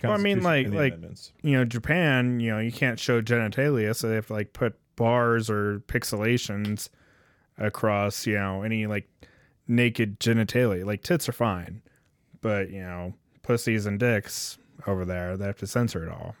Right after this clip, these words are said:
Speaker 1: And then anything coming out, censored.
Speaker 2: Happy for the government.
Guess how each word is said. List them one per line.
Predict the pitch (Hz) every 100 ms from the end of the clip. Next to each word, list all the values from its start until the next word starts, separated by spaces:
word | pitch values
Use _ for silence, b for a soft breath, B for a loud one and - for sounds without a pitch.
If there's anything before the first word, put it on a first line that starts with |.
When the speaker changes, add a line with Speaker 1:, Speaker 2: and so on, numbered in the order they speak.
| -
Speaker 1:
And | 95
then | 95 101
anything | 101 110 101
coming | 101 104
out, | 113 117 - _ _
censored. | - 113 104 - 65 - _ _
Speaker 2:
Happy | - 117
for | 123 135
the | 131
government. | 135 147 135 92